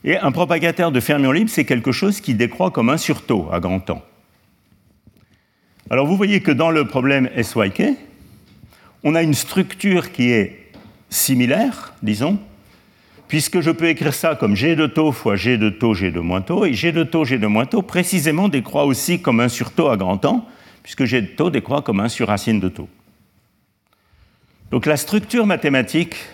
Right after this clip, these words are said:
de ces équations, euh, intégrales ressemble à celle de ces problèmes, euh, Kondo en grand N.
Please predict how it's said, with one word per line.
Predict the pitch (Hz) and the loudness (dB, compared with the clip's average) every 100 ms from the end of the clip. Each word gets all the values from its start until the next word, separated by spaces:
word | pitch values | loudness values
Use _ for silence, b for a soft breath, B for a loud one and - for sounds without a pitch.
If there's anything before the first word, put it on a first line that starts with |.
| - | -14
de | 95 95 | -6 -4
ces | - 95 | -2 -2
équations, | 95 101 92 - 95 95 - - _ _ _ _ _ _ - | 0 -2 -2 -2 -4 -4 -12 -20 _ _ _ _ _ _ 0
euh, | 101 95 87 85 87 - - | 2 4 2 0 -4 -8 -6
intégrales | 101 110 107 175 277 226 - | -2 0 2 2 0 -2 -6
ressemble | 98 156 185 - 196 226 240 92 - - _ _ - - - B B B - | -2 0 0 0 0 2 0 -2 -6 -18 _ _ -20 -20 -18 B B B -2
à | 127 | -2
celle | - 170 151 120 | 0 2 2 2
de | 107 | 2
ces | 120 | 0
problèmes, | 98 110 104 113 95 98 - - | 0 0 2 4 2 -2 -10 -8
euh, | 98 85 | -6 -6
Kondo | - 104 95 98 73 | -2 0 0 -2 -4
en | 78 | -8
grand | 76 80 | -10 -4
N. | 123 254 | 0 0